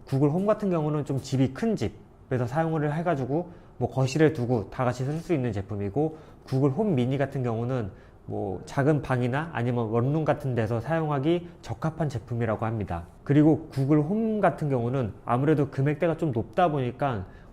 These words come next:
뭐 제품 자체가 터치로 좀 동작을 하는 방식이 있고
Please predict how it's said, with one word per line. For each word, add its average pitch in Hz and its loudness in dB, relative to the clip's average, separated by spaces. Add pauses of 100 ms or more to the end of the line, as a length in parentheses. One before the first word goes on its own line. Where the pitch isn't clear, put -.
뭐 110 -4
제품 147 0
자체가 127 0
터치로 156 0 (240)
좀 131 -4
동작을 120 2
하는 165 -2
방식이 120 0
있고 147 -2